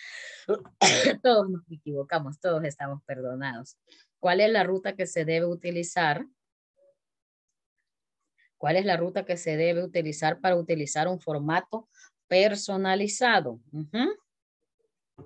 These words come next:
¿Cuál es la ruta por ahí que opinaban que debemos de seguir? Pestaña inicio, ¿verdad? Grupo de trabajo de números, más formatos de número y la opción de personalizada. ¿Le ponemos dos o le ponemos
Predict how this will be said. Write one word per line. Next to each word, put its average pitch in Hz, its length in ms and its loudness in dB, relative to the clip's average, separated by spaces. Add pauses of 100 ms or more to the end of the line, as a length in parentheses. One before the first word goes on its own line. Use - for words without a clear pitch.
(580)
¿Cuál 151 220 0
es 175 80 0
la 180 120 2
ruta 190 420 -2 (460)
por 160 120 0
ahí 165 280 0
que 175 100 -2
opinaban 170 540 0
que 170 140 -2
debemos 165 480 0
de 165 100 -2
seguir? 170 560 0
Pestaña 151 560 -4
inicio, 196 500 0
¿verdad? 160 360 0
Grupo 151 280 -6
de 151 120 -4
trabajo 147 480 -6
de 143 140 -4
números, 226 500 0 (340)
más 190 400 0
formatos 170 560 0
de 147 140 -4
número 233 560 2
y 165 100 -2
la 156 160 0
opción 165 340 -6
de 165 120 -4 (100)
personalizada. 160 1040 0
¿Le 139 140 -6
ponemos 170 560 -4
dos 214 300 2
o 170 100 0
le 151 140 -4
ponemos 165 800 -4